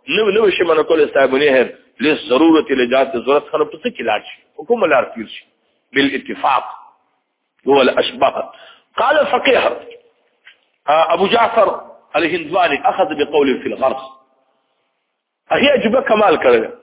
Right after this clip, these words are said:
هغه وایي د غرس په اعتبار باندې حریم د چا دی؟ د صاحب الارض. او د خط په اعتبار باندې حریم د چا دی؟ آه، اخذ بقول في الغرس وبقول ما في القاء الطين.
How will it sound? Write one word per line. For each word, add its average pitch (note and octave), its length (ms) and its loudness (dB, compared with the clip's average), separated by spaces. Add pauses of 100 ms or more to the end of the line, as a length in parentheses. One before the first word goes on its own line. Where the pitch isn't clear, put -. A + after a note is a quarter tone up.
(280)
هغه F#3+ 260 2
وایي C4+ 160 4
د A#3+ 60 0
غرس B3+ 240 2
په C#4 140 -8
اعتبار A#3 420 -4
باندې G#3+ 200 0
حریم G#3+ 360 0
د G#3 80 2
چا B3+ 240 -2
دی؟ C#4+ 180 2 (400)
د C#3 160 -4
صاحب B2 220 0
الارض. B2 280 -4 (400)
او - 60 -4
د F#3+ 80 2
خط C4+ 200 -2
په C4+ 180 0
اعتبار C4 380 2
باندې B3+ 160 4
حریم B3 320 0
د B3 60 0
چا C4 220 0
دی؟ C#4 140 0 (2000)
آه، C3 220 2
اخذ F3 300 2
بقول D3+ 480 0
في C3+ 60 -2
الغرس B2+ 380 0
وبقول C#3+ 400 0
ما C3+ 140 0
في A#2+ 140 -4
القاء A#2 300 0
الطين. - 640 -4